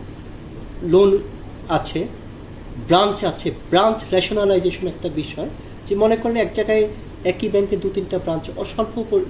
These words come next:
জায়গার মধ্যে আছে, এই ব্রাঞ্চগুলি তখন কোনো কোনোটা রিলোকেট করতে হইতে পারে। অতএব এই শাখাগুলি কি কোনোটা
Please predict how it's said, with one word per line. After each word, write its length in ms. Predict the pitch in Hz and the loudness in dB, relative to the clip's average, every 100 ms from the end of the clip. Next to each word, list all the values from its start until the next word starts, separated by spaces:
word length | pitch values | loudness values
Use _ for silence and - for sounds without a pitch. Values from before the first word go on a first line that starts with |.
| 139 | 0
জায়গার 280 | 170 160 | 0 0
মধ্যে 340 | 151 135 - 131 | -2 -4 -4 -4
আছে, 320 | 98 - 98 - - - - - | -6 -10 -12 -12 -14 -10 -8 4
এই 140 | 214 | 6
ব্রাঞ্চগুলি 440 | 220 302 208 202 214 | 6 2 0 0 -2
তখন 220 | 202 202 - | -2 -2 0
কোনো 140 | 185 | 0
কোনোটা 300 | 190 180 220 | 2 0 2
রিলোকেট 440 | 180 202 175 175 165 | 2 4 4 2 -4
করতে 220 | 170 - 156 | -4 -4 -4
হইতে 200 | 151 156 | -4 -6
পারে। 180 | 143 - - - - - - - | -8 -10 -12 -14 -14 -14 -12 -10
অতএব 260 | 135 175 170 - - | 2 2 2 -4 0
এই 180 | 175 185 | 4 6
শাখাগুলি 500 | - 175 185 175 190 | 4 -4 -4 -2 -2
কি 120 | 185 180 | -2 -2
কোনোটা 280 | 175 190 | -2 -4